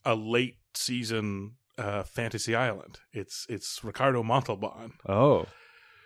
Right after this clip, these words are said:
Speaker 1: So now the hunt's on to try to figure out which bloody <laughs> episode it is. But it's a perfect example. Nobody's made a note of it. We have no idea.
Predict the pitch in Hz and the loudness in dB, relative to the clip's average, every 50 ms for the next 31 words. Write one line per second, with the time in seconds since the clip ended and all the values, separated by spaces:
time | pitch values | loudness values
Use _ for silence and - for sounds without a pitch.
0 | - - _ _ _ _ _ - - - 113 104 120 151 240 247 196 165 165 160 | -20 -20 _ _ _ _ _ -12 -6 -4 0 4 8 8 10 10 10 10 8 8
1 | 143 - 175 151 143 135 127 - - 139 139 123 - - 151 139 139 139 135 135 | 8 8 8 8 8 6 4 0 -4 -2 -2 -2 2 2 4 6 8 8 8 8
2 | 131 135 131 127 127 - 156 151 - - - 147 143 131 127 123 135 151 156 165 | 6 2 -2 -4 0 0 0 0 0 -4 -2 0 2 2 4 4 4 6 8 8
3 | 143 - - - - - - - - - - 175 147 139 131 127 131 117 - - | 8 8 6 2 -8 -10 -6 -2 0 4 6 8 8 8 8 8 8 6 4 0
4 | - - - - 160 135 143 - - 185 175 - - 160 143 143 131 123 135 147 | -12 -6 2 2 2 2 2 -4 -6 -6 -6 -4 -4 -4 -4 -4 -8 -6 -6 -6
5 | 156 - - 101 - _ _ _ _ _ _ _ _ _ _ - 123 127 135 147 | -6 -8 -10 -12 -14 _ _ _ _ _ _ _ _ _ _ -6 -2 2 2 4
6 | 143 143 135 123 127 131 131 117 113 110 117 117 113 104 90 - - - - 120 | 4 4 2 2 0 0 -2 -2 -2 -2 -2 -2 -2 -2 -6 -10 -14 -14 -10 -10
7 | 107 107 98 95 95 95 98 101 110 117 113 104 98 95 95 85 90 - | -8 -8 -8 -10 -10 -10 -6 -4 -2 0 0 0 -2 -4 -8 -10 -14 -18